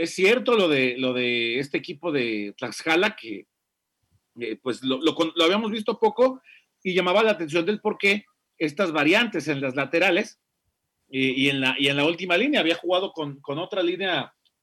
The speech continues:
defensiva. Eh, de hecho, Ramírez, este, Ba-, Báez sí, sí lo había visto de central en el partido contra Mineros,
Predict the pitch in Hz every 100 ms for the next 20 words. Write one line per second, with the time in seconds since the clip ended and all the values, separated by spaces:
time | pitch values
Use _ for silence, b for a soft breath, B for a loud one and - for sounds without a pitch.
0 | _ _ - 156 151 165 240 233 254 262
1 | _ _ _ _ _ _ 151 147 147 147
2 | 143 170 220 247 196 147 135 143 156 160
3 | 220 196 - - - 139 - 135 120 110
4 | 139 165 185 285 302 269 254 202 240 240
5 | 226 226 208 220 175 160 151 208 226 143
6 | 131 165 185 160 135 110 131 147 110